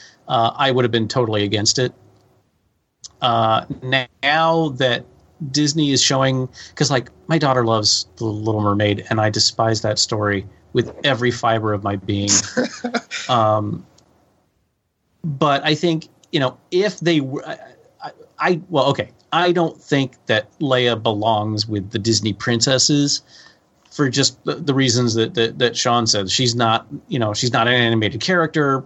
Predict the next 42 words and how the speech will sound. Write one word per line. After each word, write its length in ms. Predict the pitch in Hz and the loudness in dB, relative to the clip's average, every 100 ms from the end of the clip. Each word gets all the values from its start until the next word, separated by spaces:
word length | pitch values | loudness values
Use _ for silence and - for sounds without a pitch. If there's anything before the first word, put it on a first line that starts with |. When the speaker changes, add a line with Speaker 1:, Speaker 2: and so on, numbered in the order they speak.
| - | -8
Speaker 1:
except 360 | 120 - - | -8 -6 -6
in, 240 | 101 95 95 _ | -6 -6 -8 _
in 260 | 113 101 95 | -6 -4 -2
Rebels, 420 | 107 107 104 98 | 0 0 -2 -4
but, 260 | - 101 - - - - - | -6 -8 -8 -16 -20 -20 -2
um, 460 | 120 107 101 101 - - | 2 2 2 -2 -8 -10
you 80 | 127 | -4
know, 180 | 107 - | -2 -2
it, 180 | 151 143 | -6 -2
it, 200 | 143 - | -2 -2
that's, 200 | 139 - _ - | -4 -4 _ -4
that's 200 | 143 - | -2 0
not 140 | 147 | -2
where 100 | 147 | 0
that 140 | 120 | 0
character 380 | - 139 120 120 | 0 -2 -2 -4
came 340 | 110 - 143 135 | -6 0 0 0
from. 380 | 104 95 104 - - - _ - | 0 0 -2 -10 -20 -20 _ 0
Um, 360 | 123 110 107 - 139 | 2 2 0 -8 -2
but 320 | 180 165 165 | 2 2 2
Speaker 2:
Right. 160 | 151 135 _ _ _ _ _ _ _ _ _ | 0 -2 _ _ _ _ _ _ _ _ _
Speaker 1:
Disney 500 | 190 180 175 160 156 | 0 2 2 0 0
and 420 | 147 135 135 131 | 0 2 0 -2
Lucas 600 | 135 147 135 127 - - | 0 0 2 0 0 -4
have 140 | - 139 | -4 0
been 120 | 127 | 2
in 120 | 120 | 2
bed 180 | 123 113 | 2 0
for 80 | 113 | 0
a 80 | 110 | 0
long 240 | 113 107 | 2 0
time. 480 | 101 107 104 98 98 | 0 0 0 -2 -6
They 160 | - 113 | 0 0
just 260 | 107 - - | 0 -2 -2
finally 260 | 113 107 | 0 0
got 220 | 104 180 | -2 -4
married 480 | 131 113 104 98 95 - | -2 0 2 2 -2 -4
when, 300 | 101 98 101 | -6 -4 -6
<laughs> 240 | - - | -4 -2
when 200 | 233 185 | 0 2
Disney 320 | 160 143 127 | 2 2 0
bought 320 | 113 117 110 | 0 2 0